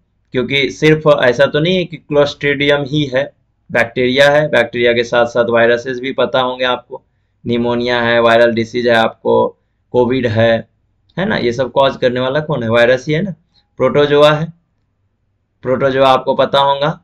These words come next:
मलेरिया, है ना, इन-, इन्हीं के कारण से होता है, प्लाज्मोडियम वाइवेक्स, ठीक है ना, और फंगल डिसीज, रिंगवॉर्म हो जाता है ना, दाद, खाद, खुजली, स्किन इन्फेक्शन फंगस के कारण से हो रहा है। तो ये सब responsible है different, different disease causing करने के लिए।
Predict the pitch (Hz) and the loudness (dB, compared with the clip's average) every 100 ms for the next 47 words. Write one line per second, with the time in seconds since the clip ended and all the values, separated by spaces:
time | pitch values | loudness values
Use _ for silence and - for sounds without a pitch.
0 | - 127 131 127 123 143 - _ _ _ | -6 -2 0 0 -2 -6 -6 _ _ _
1 | _ _ 214 - - 120 127 127 131 139 | _ _ -6 -6 -6 -8 -6 -6 -6 -4
2 | 135 131 131 131 131 131 127 135 156 202 | -2 0 0 -4 0 0 0 -2 -4 -10
3 | _ _ _ 127 120 117 131 131 139 131 | _ _ _ 2 2 2 0 0 0 0
4 | 123 123 135 - - - _ _ _ 175 | 2 4 2 -2 -16 -20 _ _ _ -4
5 | 202 113 - _ - 151 156 123 113 110 | -4 -4 -10 _ -2 -2 0 -2 0 -2
6 | 113 120 123 135 135 143 143 147 185 220 | -2 -2 -2 -2 2 2 2 0 -2 -4
7 | 208 - 117 120 123 123 120 123 123 127 | -8 -10 0 2 2 0 -2 -2 -2 -10
8 | 117 120 131 _ _ _ - - 135 131 | -12 -14 -16 _ _ _ -20 -14 -8 -6
9 | 127 117 123 - 131 - _ _ 123 123 | -4 -4 -6 -6 -12 -12 _ _ -4 -2
10 | 123 135 123 127 127 123 123 123 123 _ | -2 -4 -4 -4 -4 -8 -8 -8 -10 _
11 | _ _ _ - 185 208 202 190 - 190 | _ _ _ 0 2 4 4 2 2 0
12 | 202 196 156 123 117 117 117 117 135 170 | 0 0 0 2 2 4 4 2 -2 -4
13 | 165 151 151 147 131 123 135 - 120 113 | -2 -4 -4 -4 -6 -8 -14 -4 -2 -2
14 | 117 113 113 107 104 98 110 113 | -4 -4 -4 -4 -12 -20 -20 -20